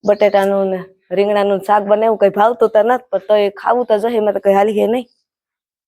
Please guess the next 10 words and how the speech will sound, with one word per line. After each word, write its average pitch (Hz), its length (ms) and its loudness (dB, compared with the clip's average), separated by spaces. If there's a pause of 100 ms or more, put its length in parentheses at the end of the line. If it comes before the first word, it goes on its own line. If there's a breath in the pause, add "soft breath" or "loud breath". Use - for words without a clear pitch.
(580)
બે 226 140 2
ત્રણ 208 260 0
સેવા 240 280 2
પાણી 202 280 -4
કરવાના, 202 460 -2 (360)
બાકી 214 160 0
તો 202 120 -6
બધાય 208 280 -2
થઈ 226 200 0
ગયા. 175 220 -6